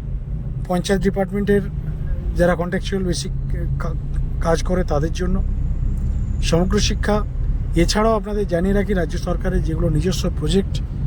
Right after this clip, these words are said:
যেমন লক্ষ্মীর ভাণ্ডার থেকে শুরু করে একাধিক আরও প্রকল্প, পেনশন থেকে শুরু করে একাধিক যে ভাতা প্রকল্পগুলো রাজ্য সরকার শুরু করেছে,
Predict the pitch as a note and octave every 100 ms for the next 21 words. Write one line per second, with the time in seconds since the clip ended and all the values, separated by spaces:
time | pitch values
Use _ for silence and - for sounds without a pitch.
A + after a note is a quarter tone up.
0 | - - - - D#3+ E3 D#3 D#3+ G#3 F3
1 | F3+ F#3 G3 E3+ - F3 F#3+ F#3 E3 G3
2 | G3 G3+ - - - - - - - -
3 | - - - - - - - - - -
4 | - - - D#3+ F#3+ G#3 G#3+ - - E3+
5 | G3+ G3 G#3 G3+ E3+ F3+ F#3+ F#3+ F#3+ -
6 | F#3+ G3 - - - - - - - -
7 | - - - - F3+ G3 G3+ G3 F3 D3
8 | - F#3+ G3+ G#3 G3 G3 G3 E3+ F#3 F3
9 | F3+ F#3+ C#3+ D3+ E3+ F#3 F#3 -